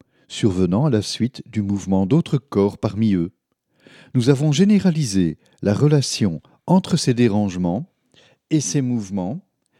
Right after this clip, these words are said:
et nous considérons un dérangement particulier comme expliqué si nous trouvons qu'il présente un cas de la même relation. Herbert Spencer, Les Premiers Principes, mille huit cent septante et un.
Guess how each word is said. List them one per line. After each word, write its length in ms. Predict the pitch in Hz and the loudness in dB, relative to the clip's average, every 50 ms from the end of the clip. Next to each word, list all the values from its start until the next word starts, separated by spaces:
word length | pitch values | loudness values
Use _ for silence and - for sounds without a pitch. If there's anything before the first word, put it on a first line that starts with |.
| _ _ - | _ _ 2
et 120 | 135 117 | 2 2
nous 140 | 117 131 123 | 4 2 0
considérons 920 | - - 220 233 208 - - - 151 120 120 113 107 90 92 92 90 82 - _ _ _ - | 0 0 0 2 2 0 -2 -6 -2 0 2 2 2 2 0 -2 -4 -4 -8 _ _ _ -2
un 140 | 110 110 98 | -2 -2 2
dérangement 520 | 143 175 160 151 151 131 107 110 98 90 | 2 2 2 2 0 0 0 0 0 0
particulier 840 | - 180 165 - - 156 131 - - 110 95 85 90 95 135 180 - _ - _ _ | 0 -2 -4 -2 -4 -6 -6 -4 -4 -2 0 0 0 0 0 -2 -6 _ -20 _ _
comme 160 | - 101 110 | -2 0 0
expliqué 680 | 110 - - - - 107 92 - - 98 87 113 160 - _ _ _ _ - - - - | 0 -2 -4 -6 -4 -4 -4 -2 0 0 0 0 0 -4 _ _ _ _ -20 -20 -20 -12
si 160 | - - 139 135 | -6 -2 0 2
nous 120 | 143 147 | 2 2
trouvons 480 | 143 - - 220 196 147 127 143 175 190 | 2 0 -2 -2 0 0 0 0 -2 -2
qu'il 200 | - - 143 127 | -2 -2 -2 -2
présente 540 | - 110 - 135 120 113 123 135 147 - - - - | -2 0 0 0 2 2 0 0 0 -4 -8 -4 0
un 160 | 139 139 139 | 2 2 2
cas 340 | - _ - 87 87 117 - _ _ _ _ _ _ - | 0 _ -2 -2 -2 -2 -6 _ _ _ _ _ _ -2
de 100 | 104 117 | 2 4
la 140 | 117 113 | 4 4
même 220 | 101 110 117 127 135 | 4 4 2 2 2
relation. 580 | 147 151 143 143 131 - - - 85 76 65 - _ _ _ _ _ _ _ _ _ _ _ _ _ _ _ _ _ _ _ _ _ _ _ _ _ _ _ _ _ _ _ _ _ _ _ _ _ _ | 2 2 4 2 2 0 -4 -6 -6 -6 -8 -10 _ _ _ _ _ _ _ _ _ _ _ _ _ _ _ _ _ _ _ _ _ _ _ _ _ _ _ _ _ _ _ _ _ _ _ _ _ _
Herbert 380 | 117 120 - - - 98 90 - | -4 -4 -2 -2 -4 -4 -4 -6
Spencer, 880 | - - - 82 80 85 - - - 127 135 156 202 233 233 - _ _ _ _ _ _ _ _ _ _ _ _ _ _ | -12 -10 -8 -8 -8 -8 -10 -6 -2 -2 0 0 -2 -4 -6 -10 _ _ _ _ _ _ _ _ _ _ _ _ _ _
Les 240 | - 87 92 90 90 | -8 -4 -4 -4 -4
Premiers 460 | - _ _ - - 156 160 156 151 | -6 _ _ -4 -2 0 0 0 0
Principes, 640 | - - - 107 98 - - - 104 113 - - - - _ | -2 -2 -4 -4 -4 -4 -6 -6 -6 -6 -6 -8 -16 -20 _
mille 240 | - 107 123 135 143 | -4 0 0 2 2
huit 100 | 151 147 | 0 -2
cent 180 | - - 156 135 | 0 0 -2 -2
septante 480 | - - 131 - - 120 110 - - | 0 -2 -4 -2 -2 -4 -4 -2 -2
et 140 | 90 85 78 | -4 -2 -2
un. 120 | 73 73 | -6 -8